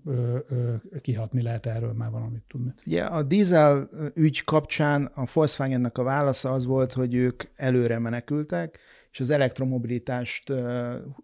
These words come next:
Speaker 2: tűzték ki a zászlóra. Ez volt az a, az volt az a fordulópont gyakorlatilag a kommunikációban is, ahol megértettük azt, hogy a, a mobilitás sok szempontból, ö, ö,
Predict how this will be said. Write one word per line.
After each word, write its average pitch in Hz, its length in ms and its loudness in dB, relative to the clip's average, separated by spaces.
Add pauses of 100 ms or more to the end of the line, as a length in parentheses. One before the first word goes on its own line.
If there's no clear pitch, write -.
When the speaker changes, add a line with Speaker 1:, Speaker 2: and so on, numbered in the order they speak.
(120)
Speaker 2:
tűzték 127 440 0
ki - 120 -4
a 117 100 -4
zászlóra. 120 640 -6
Ez 151 140 0
volt 131 240 4
az 127 140 0
a, 127 240 2 (500)
az 127 180 -2
volt 127 220 0
az 131 120 0
a 131 60 2
fordulópont 131 880 4
gyakorlatilag 127 580 -2
a 117 100 -2
kommunikációban 131 840 -2
is, 131 160 -4
ahol 127 200 0
megértettük 123 720 -2
azt, 151 240 0
hogy 131 160 -2
a, 123 140 2 (440)
a - 80 -6
mobilitás 143 1040 2
sok 151 260 0
szempontból, 131 840 2
ö, 123 460 0 (100)
ö, 127 140 -6